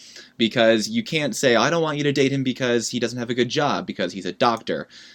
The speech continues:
I don't want you to date him because he's disrespectful, but he's not. He's waiting to have sex with her until marriage. He is, as you said earlier, the perfect ideal person. So if you still have a problem with him,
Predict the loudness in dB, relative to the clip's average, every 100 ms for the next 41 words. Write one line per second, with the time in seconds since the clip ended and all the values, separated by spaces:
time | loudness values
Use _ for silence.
0 | _ -2 0 2 0 2 2 2 0 0
1 | 2 2 0 0 2 0 -2 -2 -2 -2
2 | 0 -2 0 0 0 -2 -4 -4 -4 -4
3 | -4 -2 0 2 0 -2 -4 -6 -6 -6
4 | -4 -4 -4 -6 -2 0 0 -4 -8 -20
5 | -6 0 4 4 4 2 -2 -4 0 2
6 | 2 2 0 -4 -20 _ 0 2 0 2
7 | 0 0 0 0 2 4 4 0 -6 _
8 | -4 -2 -2 -2 -4 -10 _ _ _ _
9 | _ _ -4 0 0 0 -4 2 4 4
10 | 2 0 2 2 2 2 0 0 0 0
11 | -4